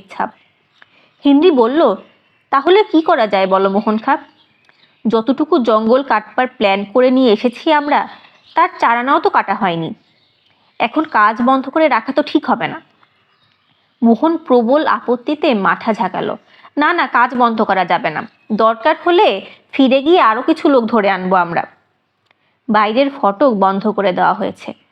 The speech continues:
জঙ্গল থেকে জীবজন্তুর বিচিত্র সব ডাক শোনা যাচ্ছে।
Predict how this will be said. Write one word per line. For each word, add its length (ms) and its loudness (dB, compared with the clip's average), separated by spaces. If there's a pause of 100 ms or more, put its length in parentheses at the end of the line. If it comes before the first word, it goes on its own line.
(480)
জঙ্গল 440 2
থেকে 380 -2
জীবজন্তুর 680 0
বিচিত্র 500 -6
সব 340 -8
ডাক 280 -4
শোনা 280 -6
যাচ্ছে। 440 -10